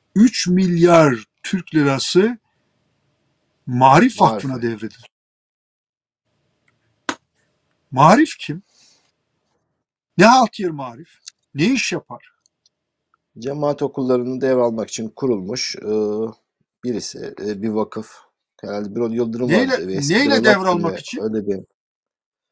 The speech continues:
Speaker 2: milletin, e, devletin parasıyla, rüşvetle, yolsuzlukla, adam
Speaker 1: Rüşvetle.
Speaker 2: kaçırarak.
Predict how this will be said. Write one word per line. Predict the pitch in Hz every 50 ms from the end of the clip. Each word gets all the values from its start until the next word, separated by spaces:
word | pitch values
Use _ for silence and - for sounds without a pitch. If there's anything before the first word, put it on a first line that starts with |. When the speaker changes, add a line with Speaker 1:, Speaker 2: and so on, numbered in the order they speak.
| _ _ _ _ _ _ _ _ 160
Speaker 2:
milletin, | - 104 127 135 139 143 139 - 147 143 131
e, | - - 113 117 113 110
devletin | 113 127 127 135 135 - 143 123
parasıyla, | - - 95 104 95 - - 90 - - 107 110 110 _ _ -
rüşvetle, | 131 127 - - 147 143 139 139 - - 101 104 113 - 117 _ _ _ _ _ _ _ _ 101
yolsuzlukla, | 113 127 131 131 127 - 131 123 117 120 - - 107 92
adam | 98 127 120 131 127
Speaker 1:
Rüşvetle. | 120 - 123
Speaker 2:
kaçırarak. | 113 - 127 117 104 90 92 113 117 _ - _